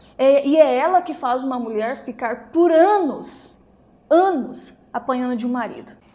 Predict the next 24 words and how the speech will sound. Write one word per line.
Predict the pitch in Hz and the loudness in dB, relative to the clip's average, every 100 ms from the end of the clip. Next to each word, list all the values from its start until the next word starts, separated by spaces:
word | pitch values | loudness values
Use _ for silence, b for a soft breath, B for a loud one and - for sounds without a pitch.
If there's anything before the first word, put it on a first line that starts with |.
| _ | _
É | 269 | -12
por | - 294 | -8 -8
causa | 294 269 233 | -4 -4 -4
dela | 196 196 208 247 - - B B B | -6 -8 -6 -4 -4 -10 B B B
que | 294 | -2
uma | 294 320 | 0 0
mulher | 302 240 233 254 | 0 0 0 0
apanha | 269 277 - 339 381 | -4 -6 -4 -2 -2
do | 339 | -4
marido, | 311 262 202 208 208 269 - - | -6 -6 -6 -8 -10 -12 -10 -2
ele | 254 240 | 0 0
vai | 214 247 320 - | 0 2 2 0
preso, | - 254 233 240 277 285 B B B B | -4 -2 -2 -2 -10 -12 B B B B
ela | - 240 262 | -6 -4 -4
vai | 240 254 262 | -4 -4 -4
visitar | 247 247 403 453 381 359 320 262 | -6 -2 -2 0 -2 -4 -4 -4
ele | 247 | -4
na | 254 233 | -4 -6
cadeia | 262 208 190 196 220 254 254 | -6 -6 -4 -6 -6 -8 -4
e | 254 | -2
ele | 247 | -2
continua | 247 240 - 240 233 | -4 -10 -8 -8 -4
batendo | 233 240 233 247 | -4 -4 -8 -6
nela | 240 190 208 | -6 -6 -10